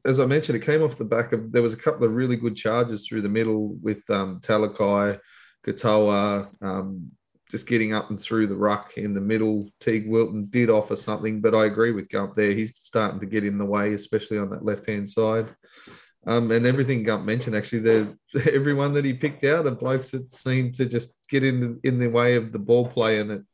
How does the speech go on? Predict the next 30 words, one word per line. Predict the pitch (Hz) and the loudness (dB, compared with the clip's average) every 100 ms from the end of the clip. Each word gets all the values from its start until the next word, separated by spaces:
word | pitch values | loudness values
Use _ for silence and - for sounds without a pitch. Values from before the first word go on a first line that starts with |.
| - | -4
it | 110 98 - | -4 -4 -10
kills | - 127 120 | 0 2 2
the | 110 | 0
attack. | 98 - 113 113 - _ _ _ _ _ - - _ - | 0 0 0 0 -8 _ _ _ _ _ -20 -20 _ -4
Um, | 104 101 101 - - _ _ _ _ - _ _ - _ _ | -2 0 -2 -6 -12 _ _ _ _ -20 _ _ -20 _ _
Sharks | - 151 160 | 0 0 2
seemed | - 139 127 | 0 0 0
to | 123 | -4
just | 123 127 | -6 -8
switch | - 131 139 | 0 0 2
off | 156 - | 2 2
after | 120 123 120 | 0 0 2
they | 117 | 2
did | 117 135 | 2 -4
score | - 143 131 | -2 0 2
their | 113 | 2
points. | - 123 110 - | 2 -4 -4 -6
And | 110 110 _ - - _ _ _ _ _ _ | -6 -6 _ -20 -20 _ _ _ _ _ _
to | 135 | 0
me, | 156 180 | 2 4
there's | 151 | 2
been | 131 135 | 2 -2
three | 123 156 | 2 4
or | 143 | 4
four | 139 120 | 2 2
games | 117 131 117 | 0 0 -2
this | 107 120 | -4 -4
year | 117 | 2
where | 113 107 | 4 4
they | 107 104 | 2 2